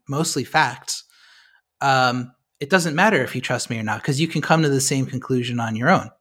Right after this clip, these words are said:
you know? And when it comes to any of this stuff, um, now, if I'm making opinion-based,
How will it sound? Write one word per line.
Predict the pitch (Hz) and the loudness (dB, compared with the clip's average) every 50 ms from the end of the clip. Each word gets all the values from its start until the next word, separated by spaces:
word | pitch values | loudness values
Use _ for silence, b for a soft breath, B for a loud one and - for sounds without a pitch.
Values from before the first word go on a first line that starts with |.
| _ _ _ _ _ _ _ _ _ _ _ | _ _ _ _ _ _ _ _ _ _ _
you | 147 | 0
know? | 147 147 147 156 | 2 4 4 4
And | 151 147 | 2 2
when | 143 147 | 2 0
it | 143 139 | 0 2
comes | - 170 160 160 156 - - | 2 2 4 4 2 -2 -4
to | - - - - | -6 -8 -2 2
any | 190 226 247 233 165 | 4 6 8 8 6
of | 120 113 | 4 2
this | 113 107 - | -4 -6 -6
stuff, | - - 110 104 117 127 - - _ _ _ _ _ _ _ _ _ _ _ - | -6 -4 -6 -6 -8 -10 -14 -20 _ _ _ _ _ _ _ _ _ _ _ -4
um, | 139 147 147 143 135 135 135 135 135 135 - - _ _ _ - | -2 0 0 0 0 0 -2 -2 -4 -6 -12 -18 _ _ _ -2
now, | 160 165 165 160 | 0 2 2 2
if | - - | 2 4
I'm | 180 190 196 190 | 4 4 4 4
making | 185 175 170 - 151 143 139 139 135 | 2 0 0 0 0 0 0 0 -2
opinion-based, | 131 135 - 160 160 156 151 147 139 127 139 135 135 127 - - - - | -2 -2 -2 0 2 2 2 0 0 2 2 0 2 0 -2 -4 -4 -6